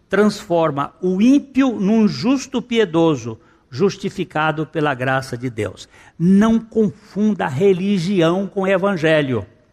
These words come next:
Saulo era um religioso, mas ele não tinha experiência de novo nascimento.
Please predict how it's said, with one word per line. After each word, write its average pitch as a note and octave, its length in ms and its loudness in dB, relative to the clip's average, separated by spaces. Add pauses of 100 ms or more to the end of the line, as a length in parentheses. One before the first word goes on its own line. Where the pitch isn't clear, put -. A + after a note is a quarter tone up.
(680)
Saulo A3+ 840 2
era A3+ 320 2
um E3+ 140 2
religioso, C3+ 960 0 (1700)
mas B2+ 220 -4
ele D3+ 180 -2
não G3+ 240 2
tinha F3 320 -2
experiência D3+ 840 -2
de F#3 140 -8
novo B2+ 320 -8
nascimento. E3+ 520 -10